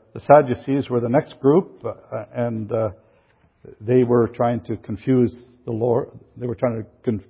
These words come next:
trying to confuse the Lord about the nature of what will happen in heaven when the, these marriage relationships were all messed up and, uh, m-, many partners involved and so on. You know the story.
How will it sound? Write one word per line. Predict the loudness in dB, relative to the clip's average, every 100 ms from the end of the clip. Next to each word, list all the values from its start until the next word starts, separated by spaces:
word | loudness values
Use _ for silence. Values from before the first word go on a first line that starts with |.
| _
trying | -2 0
to |
confuse | -2 -8 -2 0 0
the | 0
Lord | 4 4 4
about | 2 -2 -2
the |
nature | -4 -4 -2 -4 -4 -10 _ _ _
of | 2
what | 2 2
will | 2
happen | 4 4 0
in | 2
heaven | 6 8 8 4 0 -6 -20 _ _ _
when | 2 2 4
the, | 2 -2 -4
these | -4 -4 -2
marriage | 2 2 2
relationships | 0 0 -2 -4 -4 -6 -4
were | 0
all | 2 2
messed | 0 0 0
up | 0 -2 -6
and, | -6 -6 -4
uh, | -2 -2 -6 _ _ _ -16
m-, | -8
many | -2 0 0
partners | 0 0 -2 -8
involved | -8 -10 -10 -10
and | -14 -6
so | -2
on. | -2 -4
You | -8
know | -8
the | -10
story. | -2 2 4 2